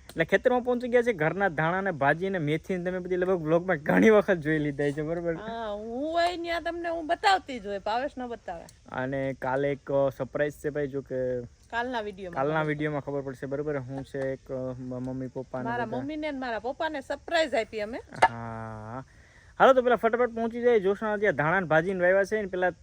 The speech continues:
Speaker 1: ફટાફટ એ લઈ આવે. ક્યાં સુધીમાં પપ્પાને ને નક્ષને મોકલી દીધા છે જોશના એક ગામમાં, કેમ કે સાદી સોડાની જરૂર પડે છે. મેડમ સાદી સોડા નાખે છે, સાદી સોડા અને ચટણીની પડીકી ને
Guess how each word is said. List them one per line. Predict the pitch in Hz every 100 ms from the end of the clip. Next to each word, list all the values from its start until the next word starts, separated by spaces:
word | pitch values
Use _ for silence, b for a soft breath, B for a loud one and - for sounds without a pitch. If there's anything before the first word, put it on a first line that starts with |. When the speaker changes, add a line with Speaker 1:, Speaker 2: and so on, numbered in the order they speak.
| -
Speaker 1:
ફટાફટ | 165 - 185 175 175 175
એ |
લઈ | 170 175
આવે. | 185 196
ક્યાં | 175 175 165
સુધીમાં | 170 170 170 156
પપ્પાને | 160 - 165 165
ને | 160 160 156
નક્ષને | 147 151 - 156
મોકલી | 147 147 151
દીધા | 147 147
છે | 143
જોશના | 131 143 151
એક | 135 120
ગામમાં, | 127 143 160 160 160
કેમ | 147 143
કે | 135
સાદી | - 139 143
સોડાની | 120 135 143 147
જરૂર | 135 147 147
પડે | 147 147
છે. | 147 147 143
મેડમ | 131 135
સાદી | 127 131 131
સોડા | - 143 151
નાખે | 147 151
છે, | 151
સાદી | 143 123 131
સોડા | 120 135 135 135
અને | 131 127 - b b -
ચટણીની | 143 147 143 135
પડીકી | 123 139 139 131 139 135 131
ને | 131 127